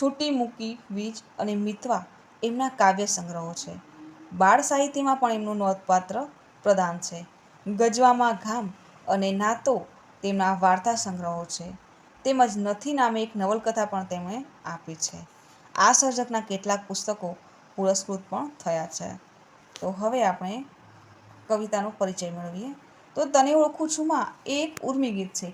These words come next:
કવિ અહીં આગવી શૈલીમાં માતૃમહિમા ગાયો છે. ગીતનો નાયક અહીં વિનમ્ર ભાવે માતૃ ઋણનો સ્વીકાર કરે છે. જીવનમાં મુશ્કેલીઓ આવે,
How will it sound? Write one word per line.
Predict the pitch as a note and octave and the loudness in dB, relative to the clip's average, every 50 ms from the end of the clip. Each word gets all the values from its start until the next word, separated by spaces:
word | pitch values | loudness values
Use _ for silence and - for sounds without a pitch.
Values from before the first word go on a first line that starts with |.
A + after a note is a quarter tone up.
| - - | 0 4
કવિ | G#3+ A3 A#3 C#4+ D#4+ | 4 4 4 4 0
અહીં | F4+ D4 C4+ A#3 G3+ F#3+ - - - - - - - | 0 0 0 -2 -4 -6 -8 -12 -20 -20 -18 -8 -2
આગવી | F#3 G3 G#3 G3 A3+ C#4 D#4 | 0 0 0 0 0 -2 -2
શૈલીમાં | D#4 - D4 A#3+ A3+ G#3+ G3 F#3 F3 E3+ - - - - - - - G3+ | 0 0 0 -2 -2 -2 -4 -4 -4 -6 -8 -12 -20 -20 -20 -12 -6 0
માતૃમહિમા | G#3 G#3 G#3 G#3 - B3 C#4+ C#4 C4 B3+ A#3+ A#3 G#3+ G3+ | 2 2 2 2 0 -2 0 0 2 2 2 2 2 2
ગાયો | F3+ F3+ E3+ E3+ E3+ F3+ | 2 2 2 0 -2 -4
છે. | - - F3+ F3 - - - - - - - - G#3 | -6 -6 -8 -8 -12 -20 -20 -20 -20 -20 -14 -10 -6
ગીતનો | F#3+ A3+ B3 B3 B3 C4+ C#4 D#4+ F4 | -4 -2 -2 -2 -2 2 4 6 6
નાયક | E4+ D4+ B3+ G#3+ G3 G3+ G3 - | 6 6 6 6 4 4 2 0
અહીં | - G#3 A3+ A3 G3 | -2 -2 0 0 -2
વિનમ્ર | G#3+ A3 A#3+ C4+ C#4+ D4 C#4+ C4 | -2 -2 -2 0 2 2 2 2
ભાવે | G3+ G#3+ G3 F3+ F3 E3+ F3 - - - - - - - | 2 2 0 -2 -2 -4 -10 -12 -18 -20 -20 -18 -10 -4
માતૃ | A3 G#3 G3+ G3+ G3+ G3+ B3+ B3 C4+ | 0 2 4 4 4 2 0 -2 -2
ઋણનો | B3+ A#3+ A3+ A3 G#3+ A3 A3+ | -2 -2 -2 -2 -4 -4 -4
સ્વીકાર | A3 - - G3+ F#3+ - G3+ F#3+ F#3+ F#3+ | -4 -4 -4 -6 0 4 6 8 8 6
કરે | F#3 F3+ F3 F3 F3 | 4 0 -4 -4 -6
છે. | - - F#3 F3+ F#3 - - - - - - - - - G#3 | -8 -8 -8 -10 -12 -16 -18 -20 -20 -20 -20 -18 -10 -6 -2
જીવનમાં | F#3+ A#3+ C#4+ D#4+ D#4+ D#4 D#4+ D#4 D4 | 0 4 6 6 6 8 6 4 4
મુશ્કેલીઓ | C4+ C4 C4 - - - C#4+ C#4 C4 B3 A3 | 2 2 0 0 -2 -2 0 -2 0 0 -2
આવે, | G#3 F#3 F3+ F3+ F3+ F3+ | -2 -2 -2 -4 -6 -10